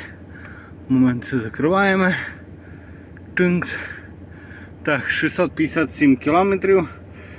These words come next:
двісті сімнадцять літрів спалили, розход тридцять три, общий тридцять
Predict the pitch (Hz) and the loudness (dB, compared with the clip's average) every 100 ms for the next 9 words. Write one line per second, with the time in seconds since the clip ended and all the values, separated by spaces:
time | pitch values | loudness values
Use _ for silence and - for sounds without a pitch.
0 | - - 160 151 151 131 143 143 - 160 | -16 -2 0 2 0 0 2 2 0 -4
1 | 196 202 185 - 190 190 185 165 - - | -4 -2 -4 -2 0 2 2 2 -2 -14
2 | - - - - - 135 131 - 170 - | -18 -18 -18 -18 -6 -2 0 2 2 2
3 | 156 147 - 135 - 123 - - - - | 0 0 0 -2 2 2 0 -10 -18 -18
4 | - - - - - - 151 - - 135 | -18 -18 -18 -18 -8 2 2 2 2 2
5 | 98 - - - 131 160 - 147 - | 2 -6 -16 -2 0 0 2 0 0